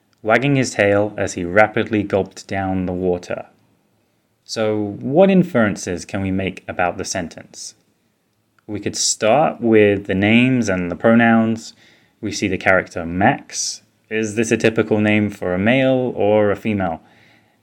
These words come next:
And he approached the door and wagging his tail.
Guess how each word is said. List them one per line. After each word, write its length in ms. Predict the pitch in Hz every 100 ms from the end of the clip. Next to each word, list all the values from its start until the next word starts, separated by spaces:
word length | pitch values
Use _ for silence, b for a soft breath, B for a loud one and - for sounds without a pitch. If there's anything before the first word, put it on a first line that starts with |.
| _
And 500 | 98 98 98 98 - _
he 560 | - 156 165 120 101 -
approached 480 | 104 - 104 - -
the 80 | 98
door 460 | 107 98 85 90 _ _ _
and 420 | 98 95 95 90
wagging 500 | 90 82 87 92 90
his 600 | - - 147 123 101 -
tail. 460 | - 113 90 -